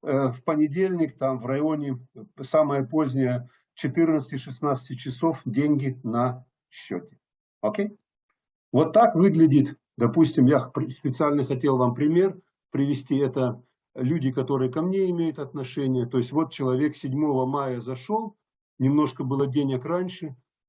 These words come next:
видите, седьмого мая, то есть за всё это время шесть пятьсот или шесть шестьсот в трейдинге, четыре сто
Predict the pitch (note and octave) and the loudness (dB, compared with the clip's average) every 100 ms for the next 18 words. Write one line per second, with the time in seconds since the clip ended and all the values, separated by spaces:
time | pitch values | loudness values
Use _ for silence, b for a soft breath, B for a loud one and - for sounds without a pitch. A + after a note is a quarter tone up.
0 | _ B2 D3 B2 B2+ - C3+ C#3+ C3+ A#2+ | _ -2 0 -2 -4 -4 0 2 2 2
1 | A#2 A#2+ A#2+ G#2 - _ - A#2 - C3+ | 0 -2 -4 -8 -14 _ -12 -10 -2 0
2 | A#2 - B2 G#2 C#3 C#3+ C3 B B _ | 0 -4 -10 -2 0 0 -2 B B _
3 | - D3+ C#3+ C#3 C#3 E3+ F3+ C3+ - D#3 | -2 0 0 0 0 0 0 -4 -6 -6
4 | - - B2+ - D3 - - B2+ A#2+ - | -6 -10 -6 -2 -2 -4 -4 -2 -2 -2
5 | C#3+ - C3 - C#3+ - E3+ F3+ F3 D#3+ | -4 -6 -8 -2 -4 -4 0 0 2 -2
6 | D3+ D3 b b _ _ - B2+ E3+ D3+ | -4 -8 b b _ _ -6 -2 2 2
7 | D3 - D#3+ E3 D3 | 2 -2 -2 0 -2